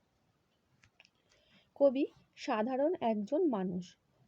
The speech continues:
অন্যদিকে অস্ত্রের ক্ষমতা প্রচুর। এই জন্য অস্ত্রের বিরুদ্ধে প্রতিরোধ গড়ে তুলতে হলে যে বিপুল মানসিক শক্তির আবশ্যক,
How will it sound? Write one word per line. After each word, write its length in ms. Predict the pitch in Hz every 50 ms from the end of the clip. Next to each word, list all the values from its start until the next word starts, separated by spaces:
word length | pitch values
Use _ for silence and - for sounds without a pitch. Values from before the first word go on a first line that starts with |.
| _ _
অন্যদিকে 640 | 269 285 302 311 339 349 359 - 320 - - 269 277 - _ _ _ _ _ _ -
অস্ত্রের 540 | - 214 247 247 - - _ - 330 349 370
ক্ষমতা 560 | - - - 254 247 247 262 262 - 302 320
প্রচুর। 460 | 311 - 226 214 196 - - 180 180 - _ _ _ _ _ _ -
এই 160 | 240 262 285
জন্য 400 | 277 - 320 320 320 277 254 302 - _ _
অস্ত্রের 520 | - - 240 247 - - _ - 311 320 320
বিরুদ্ধে 500 | 262 269 262 294 277 240 - 254 277 302 -
প্রতিরোধ 460 | - 214 226 226 - 277 - 302 311 - _
গড়ে 280 | - 233 226 233 247 247
তুলতে 420 | - 247 240 233 220 - 262 262 254 -
হলে 220 | 233 202 190 220 233 - - - - - _ _ -
যে 240 | 233 - 311 311
বিপুল 560 | 277 233 214 240 240 233 - - 285 285 294 302 - 226
মানসিক 560 | 202 202 208 214 226 240 - - 302 302 -
শক্তির 500 | - 240 208 208 - _ _ 254 269 - -
আবশ্যক, 540 | 208 208 190 202 226 - - - 214 226